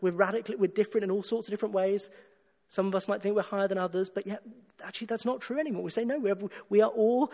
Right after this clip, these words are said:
one in Christ." There's no, no superiority anymore.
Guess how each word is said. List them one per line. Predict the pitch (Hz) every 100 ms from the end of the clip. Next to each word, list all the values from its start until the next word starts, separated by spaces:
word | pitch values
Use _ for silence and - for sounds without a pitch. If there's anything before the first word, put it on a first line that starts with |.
| -
one | 196 202 247
in | 240
Christ." | - 254 277 -
There's | 180
no, | 220 247 - -
no | 208 233 214 - - _ 214
superiority | - 233 - 226 220 262 320 -
anymore. | 170 156 - 151